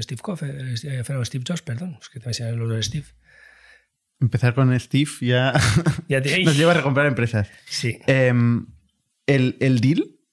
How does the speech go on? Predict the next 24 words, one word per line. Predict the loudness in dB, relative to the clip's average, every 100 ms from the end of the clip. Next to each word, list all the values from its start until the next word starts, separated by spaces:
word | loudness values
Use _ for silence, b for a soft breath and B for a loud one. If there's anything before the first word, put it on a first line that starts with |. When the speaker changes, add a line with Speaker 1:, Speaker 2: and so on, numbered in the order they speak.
| _ _ _ _ _ _
Speaker 2:
fue | -8 2 4 4 4
en | 4 4 2
cash | 0 -2 -6 -8 -2
o | -2
fue | 0 0
en |
acciones? | 0 0 -2 -4 -10 _ _ -20 _ _ _ -18
Speaker 1:
Cash. | -14 -14 -16 _ _ _ _ _
Speaker 2:
Cash. | -2 0 -2 -6 -8
Speaker 1:
Cien | -10
por | -8 -10
cien. | -16 _ _ _ _ _ _ _ _ _ _ _ _ _ _ _ _ _ _ _ _
Sí, | 0
me | 2
lo |
preguntan | 2 0 0 0
mucho | -2 -2
eso. | -4 -2
Yo | -2
como | 0 0
solo | 0
tengo | 0 0
esta | -2
experiencia, | -2 -2 0 0 0 -2